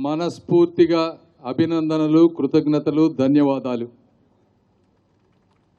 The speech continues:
చాలామంది చెప్పారు ఇప్పటివరకు మహిళలకి ఏమేమి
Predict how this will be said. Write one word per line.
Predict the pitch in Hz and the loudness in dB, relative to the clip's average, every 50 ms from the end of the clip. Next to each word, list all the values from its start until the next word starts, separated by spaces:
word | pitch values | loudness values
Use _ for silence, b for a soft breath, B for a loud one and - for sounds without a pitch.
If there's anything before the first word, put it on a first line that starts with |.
| _ _ _ _ _ _ _ _ _ _ _ _ _ _ _ _ _ _ _ _ _ _ _ _ _ _ _ _ _ _ _ _ _ _ - 165 | _ _ _ _ _ _ _ _ _ _ _ _ _ _ _ _ _ _ _ _ _ _ _ _ _ _ _ _ _ _ _ _ _ _ -6 -4
చాలామంది | 165 170 180 175 175 180 185 180 180 | 0 0 0 0 0 -2 -2 2 2
చెప్పారు | 180 180 - 185 185 180 175 | 2 2 2 0 2 2 2
ఇప్పటివరకు | 180 185 175 180 180 170 175 175 180 185 190 - - - _ _ _ _ _ _ _ _ _ _ _ _ _ _ _ _ _ _ _ _ _ _ _ _ - 139 135 151 | 2 4 6 6 6 6 6 4 4 4 4 0 -12 -20 _ _ _ _ _ _ _ _ _ _ _ _ _ _ _ _ _ _ _ _ _ _ _ _ -8 -2 -2 0
మహిళలకి | 156 175 180 180 175 175 175 - 180 180 170 170 165 165 - - _ _ _ _ _ 170 147 151 165 | 2 2 4 4 4 2 2 4 6 8 8 8 6 4 -2 -16 _ _ _ _ _ 0 4 6 6
ఏమేమి | 175 175 180 180 180 170 | 6 6 4 2 2 0